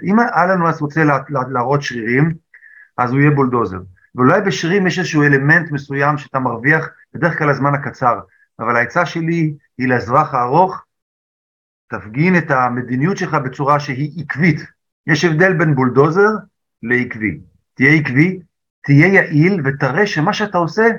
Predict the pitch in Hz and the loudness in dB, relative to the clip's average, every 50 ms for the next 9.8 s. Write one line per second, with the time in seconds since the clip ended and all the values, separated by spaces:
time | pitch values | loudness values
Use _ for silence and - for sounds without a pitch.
0 | - _ _ _ _ _ _ _ _ _ _ _ _ _ _ _ _ - 117 131 | -4 _ _ _ _ _ _ _ _ _ _ _ _ _ _ _ _ -2 0 0
1 | 127 110 110 143 180 - - 151 139 135 135 117 107 113 113 104 92 87 90 - | 0 0 0 -4 -2 0 2 4 4 4 2 0 -2 -2 -2 -2 -2 -4 -10 -14
2 | _ - - _ _ - 127 120 147 160 214 196 156 147 160 147 151 233 254 247 | _ -20 -20 _ _ -6 -4 0 2 4 4 4 2 2 2 2 2 2 2 2
3 | - - 214 - - - 202 214 208 170 160 175 170 - - - _ _ _ - | 2 2 0 2 2 2 4 4 6 6 4 4 2 -2 -12 -20 _ _ _ 0
4 | 156 185 202 175 185 165 180 165 156 139 - 135 117 104 98 - _ _ _ _ | 2 2 2 2 2 0 0 0 0 -2 -2 -2 -2 -2 -4 -12 _ _ _ _
5 | _ - 117 117 - - 139 135 160 190 202 190 180 151 - 147 139 143 147 - | _ -12 -12 -10 -8 -6 -2 2 2 4 4 4 2 2 2 0 2 2 0 0
6 | 131 110 - - 127 156 175 165 - _ _ - - 165 156 180 180 165 208 277 | -2 -12 -8 -4 -4 -4 -4 -4 -10 _ _ -8 -4 0 0 0 0 2 2 2
7 | 302 311 302 240 196 165 175 151 135 123 113 - - 117 101 - 120 104 90 85 | 4 4 2 2 2 2 0 0 0 0 -4 -6 -8 -12 -12 -10 -12 -12 -12 -12
8 | 85 - _ _ _ _ _ _ _ - - 107 - 165 175 190 185 - 180 156 | -14 -18 _ _ _ _ _ _ _ -10 -8 -2 0 0 0 0 0 0 0 0
9 | 147 151 135 156 156 147 - 123 107 98 - - 95 92 85 - | 0 0 0 -2 -2 -2 -2 -4 -4 -4 -6 -8 -10 -10 -10 -12